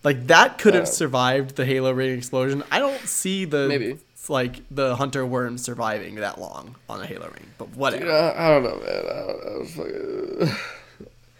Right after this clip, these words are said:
Speaker 2: <sighs> All right, uh, and then that is pretty much, oh, of course, Game of Thrones news. Uh, we've got new posters, basically, of each character on the throne. It is a large amount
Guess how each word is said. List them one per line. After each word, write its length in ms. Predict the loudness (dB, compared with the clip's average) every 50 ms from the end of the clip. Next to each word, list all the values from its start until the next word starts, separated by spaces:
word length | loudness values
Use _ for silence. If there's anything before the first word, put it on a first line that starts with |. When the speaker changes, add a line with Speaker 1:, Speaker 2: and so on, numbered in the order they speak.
| -20 -20 _ _ -20 _ _ -2
Speaker 2:
<sighs> 40 | 2
All 60 | 4
right, 220 | 4 4 4 2 0 2
uh, 420 | 4 6 6 6 6 6 6 6
and 140 | 6 4 4
then 500 | 4 4 6 6 4 4 2 0 -4 -6 -8 -12 -18 -12 -10
that 140 | -6 -4 -4
is 180 | -4 -6 -8
pretty 360 | -12 -16 -12 -6 -4 -2 -2
much, 500 | -2 -4 -6 -8 -8 -10 -12 -12 -12 -4 4
oh, 280 | 8 8 8 8 6 2 -2
of 120 | -8 -10 -4
course, 300 | -2 0 0 0 -2 -2
Game 120 | -2 -4 -4
of 80 | -2
Thrones 320 | -2 -2 -2 -2 -2 -6 -6
news. 380 | -8 -8 -8 -8 -10 -12 -16 _ _ _ -20 -20 -20 -20 -20 -20 -20 _ _ _ _ -4
Uh, 180 | -2 0 0 2
we've 200 | 2 2 2 4
got 220 | 8 8 8 8 6
new 320 | 2 0 2 0 0 -2
posters, 840 | -4 -2 -2 0 0 0 -2 -4 -2 -2 -2 0 -2 -2 -4 -6 -8
basically, 400 | -6 -6 -6 -4 -4 -4 -6 -6
of 100 | -4 0
each 240 | 0 0 0 -2 0
character 340 | 2 2 2 2 2 0 0
on 100 | 0 0
the 60 | -2 -8
throne. 520 | -6 0 6 8 8 8 6 4 0 -6 _ _ _ _ _ _ _ -20 -20 -20 -20 _ -6
It 160 | -4 -2 0
is 240 | 2 0 0 2 2
a 360 | 2 2 4 2 2 0 -2 -6 -6
large 1040 | -4 -2 0 2 4 4 6 6 6 6 4 2 0 0 -4 -6 -6 -6 -8 -10 -14 _ _ _ _ -4
amount 640 | -2 -2 2 4 4 4 4 4 2 -2 -8 -12